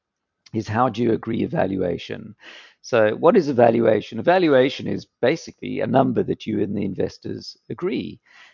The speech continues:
And, uh, if you have revenue, if you're doing a million pounds a year in revenue,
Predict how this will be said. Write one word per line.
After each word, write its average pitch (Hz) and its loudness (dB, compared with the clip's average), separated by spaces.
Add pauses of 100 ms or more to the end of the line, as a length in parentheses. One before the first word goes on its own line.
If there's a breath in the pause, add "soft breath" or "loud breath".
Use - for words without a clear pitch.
(140 soft breath)
And, 110 -2 (120)
uh, 107 -8 (100)
if 180 -6
you 120 0 (120)
have 127 -2
revenue, 110 0
if 104 -12
you're 117 -8
doing 107 -2 (400)
a 110 -4
million 156 4
pounds 110 0
a 110 -4
year 104 0
in 98 -2
revenue, 143 4